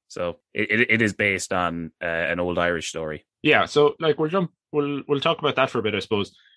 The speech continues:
Speaker 2: because the interesting thing is the Ossory was an old Kingdom of Ireland based in Kilkenny. So I think a few of the people who work in the, the, the animation studio in Kilkenny, like,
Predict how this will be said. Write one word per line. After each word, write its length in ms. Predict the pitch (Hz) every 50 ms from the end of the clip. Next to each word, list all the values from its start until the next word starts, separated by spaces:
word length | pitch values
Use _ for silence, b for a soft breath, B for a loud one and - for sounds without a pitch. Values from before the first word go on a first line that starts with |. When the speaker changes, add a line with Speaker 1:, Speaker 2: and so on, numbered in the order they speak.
| b b _
Speaker 2:
because 500 | - - - 123 117 110 - - - - -
the 100 | - 143
interesting 380 | 165 165 165 - - - - -
thing 300 | 131 127 127 123 113 104 -
is 300 | - 110 104 98 - - b b b b b b b _ _ _
the 240 | - 131 123 120 120 - -
Ossory 520 | 131 131 - - 131 120 117 113 110 110 104
was 260 | 101 104 104 98 110
an 60 | 113
old 220 | 110 107 107 107
Kingdom 280 | - 113 110 107 104 104
of 100 | 101 92
Ireland 460 | 104 104 104 101 98 98 98 92 - - _ _ _ _ _ _ _ _ _ -
based 280 | 139 135 127 131 -
in 100 | 120 110
Kilkenny. 600 | 104 - 104 104 - 104 101 98 95 95 90 - _ _ _ _ _
So 340 | - - - 104 104 104 - -
I 60 | 101
think 160 | - 123 113
a 60 | 113
few 140 | - 127 123
of 60 | 120 113
the 40 |
people 440 | 110 - 117 113 - - 104 101 98 - _ -
who 420 | 113 107 104 104 98 98 95 90 - _ _ _ _ -
work 280 | 113 123 123 117 -
in 100 | 117 110
the, 240 | 107 104 104 101 95 -
the, 220 | 101 98 95 87 -
the 80 | - 98
animation 440 | 101 101 101 104 107 101 - 110 104
studio 540 | - - 113 107 101 101 101 98 98 98 -
in 220 | - 117 120 113
Kilkenny, 420 | - 110 101 - 107 95 92 92
like, 200 | 90 101 101 95